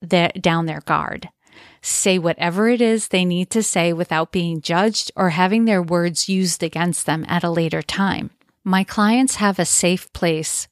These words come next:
where they can be completely honest. I come with curiosity and ask questions designed to get them thinking,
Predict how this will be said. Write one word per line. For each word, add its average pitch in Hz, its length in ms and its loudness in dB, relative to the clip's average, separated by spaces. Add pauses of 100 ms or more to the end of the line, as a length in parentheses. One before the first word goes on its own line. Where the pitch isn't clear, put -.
where 180 160 4
they 175 300 2
can 220 240 0
be 175 240 2
completely 180 840 -2
honest. 165 640 -2 (720)
I 180 200 4
come 214 240 2
with 208 160 2
curiosity 190 880 2
and 170 240 -2
ask - 320 -2
questions 165 640 -2
designed 185 460 2
to 196 100 0
get 180 200 -2
them 165 160 -4
thinking, 262 580 0